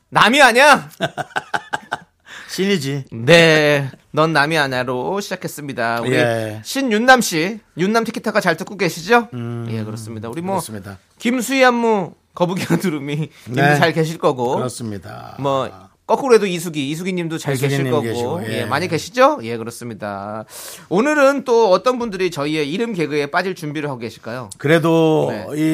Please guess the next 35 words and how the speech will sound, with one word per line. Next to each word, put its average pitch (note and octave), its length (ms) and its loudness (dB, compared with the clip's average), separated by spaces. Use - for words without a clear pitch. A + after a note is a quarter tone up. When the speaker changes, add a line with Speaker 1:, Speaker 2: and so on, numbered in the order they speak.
Speaker 2:
이 B2+ 40 -8
청취자들이 D3+ 480 -6
마음이 C#3 300 0
넓어요. B2 580 0
Speaker 1:
네. A2+ 340 -6
Speaker 2:
사실 D#3+ 260 -4
이름으로 F3 480 2
이렇게 D3 220 -2
하면은 B2 680 -4
Speaker 1:
네. G#2 300 -10
Speaker 2:
이게 A2+ 260 -12
또 B2 100 -10
이제 A2 140 -10
농담 B2 400 -4
이상으로 D#3 400 -4
들리는 C#3+ 540 -4
분들도 A#2+ 360 -8
있을 A2+ 220 -10
수 B2+ 120 -12
있어서 A2+ 460 -10
Speaker 1:
네, C3 200 -4
네. A2 280 -10
Speaker 2:
기분이 C#3 640 -4
좀 C3+ 180 -6
상할 G#3+ 280 4
수도 D#3+ 180 -4
있는데 B2 580 -2
Speaker 1:
네. A#2+ 140 -8
Speaker 2:
그걸 C#3 220 -2
그렇게 C#3+ 180 -8
다 C#3+ 400 -2
당사자들이 D#3 640 -6
좋게 C#3+ 240 -10
받아주시니까 C3 920 -6
Speaker 1:
네. A#2 380 -6